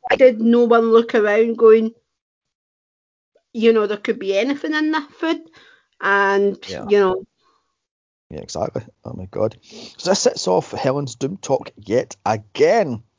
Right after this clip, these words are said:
Speaker 2: And no one listens to her yet again.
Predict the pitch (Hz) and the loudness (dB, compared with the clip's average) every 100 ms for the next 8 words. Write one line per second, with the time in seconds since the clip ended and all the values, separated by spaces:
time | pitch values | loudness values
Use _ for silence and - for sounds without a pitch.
0 | _ _ _ _ _ _ _ - 123 131 | _ _ _ _ _ _ _ -2 0 2
1 | 127 127 131 139 127 - - _ _ _ | 0 -2 -6 -12 -14 -14 -16 _ _ _
2 | _ _ _ 170 170 165 147 151 - 151 | _ _ _ -2 -2 -2 -6 -10 -2 -2
3 | 113 110 - - 104 95 143 208 147 113 | -2 -4 -4 -4 -10 -2 2 2 0 -6